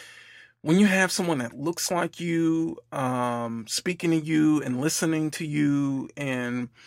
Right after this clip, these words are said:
you know, being a, a sounding board for you to brainstorm and bounce, you know, ideas and frustrations off of, it makes a difference, because no matter where we're from originally, um, or no matter where we travel,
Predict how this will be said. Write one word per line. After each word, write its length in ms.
you 140
know, 120
being 380
a, 480
a 160
sounding 680
board 320
for 120
you 180
to 100
brainstorm 680
and 260
bounce, 640
you 100
know, 220
ideas 500
and 100
frustrations 800
off 340
of, 300
it 140
makes 220
a 40
difference, 460
because 760
no 120
matter 240
where 220
we're 140
from 580
originally, 920
um, 800
or 180
no 140
matter 260
where 200
we 160
travel, 600